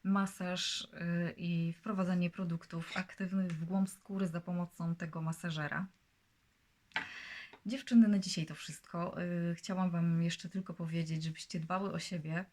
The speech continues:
nie zapominały, że, mm, dbamy również o swoje wnętrze, żebyście, e, codziennie mówiły sobie dobre rzeczy do lu-, do lustra, mm, bo jeśli macie z tym problem,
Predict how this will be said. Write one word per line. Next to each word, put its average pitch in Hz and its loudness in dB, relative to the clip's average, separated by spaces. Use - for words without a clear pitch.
nie 175 0
zapominały, 170 2
że, 165 -2
mm, 165 0
dbamy 170 0
również 175 -6
o - -12
swoje 185 -4
wnętrze, 165 0
żebyście, 175 -2
e, 170 0
codziennie 180 2
mówiły 175 4
sobie 170 -4
dobre 196 -2
rzeczy 185 -2
do 165 -4
lu-, - -6
do 175 2
lustra, 165 -2
mm, 170 -2
bo 175 -8
jeśli 175 -4
macie 175 -2
z 175 -10
tym 185 -2
problem, 160 -2